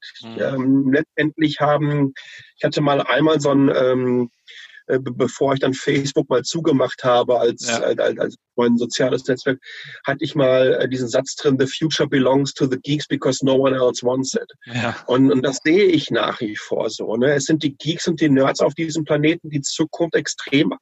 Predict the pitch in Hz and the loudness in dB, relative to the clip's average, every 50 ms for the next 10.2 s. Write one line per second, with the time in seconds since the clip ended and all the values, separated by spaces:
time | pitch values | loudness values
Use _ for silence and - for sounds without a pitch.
0 | _ - - - - - - 160 160 175 190 185 - - 170 151 143 - 170 160 | _ -8 -8 -8 -6 -8 -4 -2 -2 -2 -2 -2 0 0 0 0 2 0 0 2
1 | - 185 - - - - 202 202 190 - - - - - - 202 196 196 233 262 | 2 0 0 0 -2 -2 -4 -4 -4 -4 -4 -2 -2 -2 -2 -2 0 0 -2 -2
2 | 269 - 277 - - - - - - - - - - - - - - - 135 139 | -2 -6 -10 -10 -10 -14 -18 -20 -20 -20 -20 -18 -18 -18 -20 -12 -4 0 2 2
3 | 143 123 117 - - 160 147 147 - - 143 147 156 156 - - - 160 160 165 | 4 2 2 0 0 -2 -2 -2 -2 0 0 0 0 0 -4 -10 -4 -2 0 0
4 | 165 160 160 160 156 151 147 - - - - _ - - 170 165 165 - 180 160 | 2 4 4 4 2 2 -2 -8 -20 -20 -20 _ -6 -4 -2 -2 0 0 2 2
5 | 160 165 147 170 165 170 170 170 - - 156 139 127 120 120 147 165 180 170 156 | 2 2 2 2 2 2 0 0 0 0 0 2 2 2 2 0 0 0 0 0
6 | 165 165 165 170 165 165 165 156 143 151 - - - 123 - - - 190 156 - | 0 2 2 2 2 2 2 2 2 0 -2 0 0 0 0 0 0 -4 -4 -2
7 | - 175 175 170 170 165 156 156 147 143 151 135 131 139 147 151 147 - - 165 | 0 0 2 2 2 2 2 2 0 0 -2 0 2 2 2 2 2 0 0 0
8 | 175 165 - - - - - 127 113 - 170 165 - - 185 170 156 143 143 131 | 0 -2 -4 -6 -6 -4 -4 -2 -2 0 -2 -2 0 -2 -2 -2 0 -2 -2 -4
9 | - - - 170 170 - 160 156 151 143 135 131 - 143 120 - 135 135 156 151 | -6 -10 -10 -10 -8 -4 -4 -4 -2 -2 -4 -2 -2 -4 -4 0 2 0 0 0
10 | - - - | -2 -10 -14